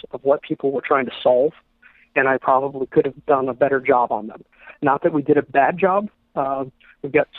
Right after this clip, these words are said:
seventy Angie's List reviews. Um, uh, over forty percent of them are a page of happiness, which means you get all A's and then a gusher of a review. Um, and I've got lots of testimonials. But I, I ended up feeling like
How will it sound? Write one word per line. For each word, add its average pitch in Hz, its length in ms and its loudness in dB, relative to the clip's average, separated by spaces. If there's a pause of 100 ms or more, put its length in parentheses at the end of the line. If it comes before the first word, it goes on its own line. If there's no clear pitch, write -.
seventy 147 440 0
Angie's 147 280 -2
List 151 220 0
reviews. 143 460 0 (680)
Um, 135 340 -2 (340)
uh, 139 320 0 (100)
over 143 180 4
forty 143 300 4
percent - 320 0
of 135 80 4
them 135 160 2
are 131 60 0
a 123 40 -2
page 143 240 -2
of 123 60 -14
happiness, 143 540 0
which - 160 -12
means 135 160 -2
you 139 60 -14
get 135 140 2
all 131 300 4
A's 135 240 2
and 131 100 -2
then 127 100 -4
a 120 160 -8
gusher 143 560 2
of 139 160 2
a 139 40 4
review. 135 480 0 (560)
Um, 123 300 -2 (160)
and 135 120 2
I've 127 120 -2
got 123 140 2
lots 131 260 2
of 131 160 0
testimonials. 143 640 0 (500)
But 139 260 0 (400)
I, 156 140 -4 (140)
I 156 140 4
ended 170 220 4
up 156 100 -4 (120)
feeling 156 300 2
like 147 260 0